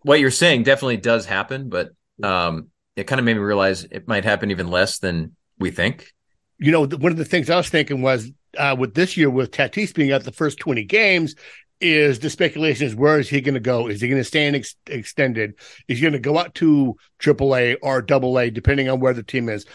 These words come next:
Speaker 2: I think the team is back home when, um, when he is able to come back to the team. So it'd be int-, interesting to see if maybe he goes to, um, either El Paso for a week, maybe prior,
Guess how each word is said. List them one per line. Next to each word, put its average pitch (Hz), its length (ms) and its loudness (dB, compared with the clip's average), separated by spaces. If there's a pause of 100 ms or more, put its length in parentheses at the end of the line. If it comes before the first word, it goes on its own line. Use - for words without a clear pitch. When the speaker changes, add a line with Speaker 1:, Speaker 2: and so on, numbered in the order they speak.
(180)
Speaker 2:
I 127 80 -4
think 202 160 2
the - 80 -6
team 202 240 0
is 143 80 0
back 139 260 -4
home 180 500 0 (280)
when, 147 480 0
um, 135 420 -4 (440)
when 143 200 0
he 143 260 4
is 131 120 0
able 165 240 -2
to 135 240 -2 (160)
come 143 160 -6
back 151 280 0
to 156 100 -6
the 135 100 -4
team. 185 460 -2 (260)
So 165 160 0
it'd 170 140 0
be 220 80 2
int-, - 260 -2
interesting 196 400 -2
to 151 80 -2
see 175 280 0
if - 200 -4
maybe 165 300 0
he 170 80 6
goes 156 240 2
to, 151 200 0 (140)
um, 113 460 0 (280)
either 160 220 4
El 139 140 0
Paso 175 360 0
for 220 180 4
a 214 40 6
week, 226 300 -2
maybe 202 260 0
prior, 226 480 2